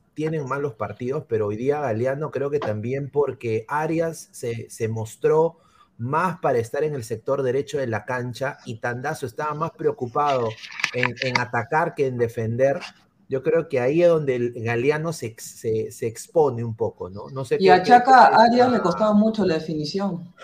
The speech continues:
Speaker 2: en, en pateadas largas, metía muchos pelotazos, que casi, en verdad, en verdad tuvo muchos pelotazos. A Fer-,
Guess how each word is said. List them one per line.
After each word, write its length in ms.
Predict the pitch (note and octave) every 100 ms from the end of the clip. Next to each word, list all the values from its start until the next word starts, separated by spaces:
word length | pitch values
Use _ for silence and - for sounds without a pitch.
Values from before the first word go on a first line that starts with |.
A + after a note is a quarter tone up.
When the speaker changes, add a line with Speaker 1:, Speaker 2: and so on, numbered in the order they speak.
| -
Speaker 2:
en, 220 | D3+ D3+ _ D3+
en 160 | D#3 C#3+
pateadas 640 | C3+ C3 D#3+ D#3 D#3 D3 D#3
largas, 800 | D#3+ F3+ E3+ D#3 D3+ D#3 - _ _
metía 340 | E3+ E3+ F#3 F#3+
muchos 380 | G#3+ C4 G#3+ F#3+
pelotazos, 880 | E3 D3+ F3 F#3+ F#3 E3+ D#3 D#3+ -
que 80 | E3+
casi, 340 | A3 A3 B3+ - - - - -
en 120 | A3
verdad, 240 | G#3 G#3+ C#4
en 80 |
verdad 260 | C#4 A#3+ B3+
tuvo 240 | C#4 C4+
muchos 360 | B3 C#4 D4+ C#4+
pelotazos. 720 | G#3+ F3+ F3+ C4 C#4 E3+ E3
A 240 | - F#3+ F#3
Fer-, 240 | G#3 G3+